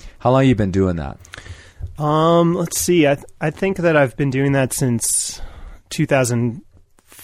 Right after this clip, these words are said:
Speaker 2: six or five.
Speaker 1: Uh-huh.
Speaker 2: So it's been six years, maybe.
Speaker 1: Six
Speaker 2: Yeah.
Speaker 1: years, essentially every <clears throat> issue?
Speaker 2: Essentially every issue. Yep.
Speaker 1: Right.
Speaker 2: Yeah. So it's been
Speaker 1: With a couple guests.
Speaker 2: Yep.
Speaker 1: Like yours truly.
Speaker 2: Yep.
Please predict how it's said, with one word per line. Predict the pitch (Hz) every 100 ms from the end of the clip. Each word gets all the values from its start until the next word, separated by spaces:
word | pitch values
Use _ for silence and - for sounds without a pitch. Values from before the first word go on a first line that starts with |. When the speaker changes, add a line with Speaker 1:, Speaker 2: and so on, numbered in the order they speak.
| - -
Speaker 2:
six | - - 127 120 - -
or | 117
five. | - 110 110 87
Speaker 1:
Uh-huh. | 90 95
Speaker 2:
So | - 120
it's | 123 -
been | 147 127 139 185 _ 185
six | 147 - 131 -
years, | 120 123 127 -
maybe. | 131 127 135
Speaker 1:
Six | 127 - 131 123
Speaker 2:
Yeah. | 147
Speaker 1:
years, | 147 143 127 - - - _
essentially | 123 - 135 127 - 113 104 -
every | 110 110 104
<clears throat> |
issue? | 135 120 151 180 156 _ _ - -
Speaker 2:
Essentially | - 160 - 160
every | 147 147 139
issue. | - 123 127 -
Yep. | 160 139 139 _ _
Speaker 1:
Right. | 107 101
Speaker 2:
Yeah. | 143 131
So | - 127
it's | 135 127
been | - 143 135 139
Speaker 1:
With | 117 110
a |
couple | 135 110 104
guests. | 98 82 - - - _ _ _ _ _ _ -
Speaker 2:
Yep. | 135
Speaker 1:
Like | 95
yours | 98 90
truly. | - 98 82 76 - _ -
Speaker 2:
Yep. | 147 147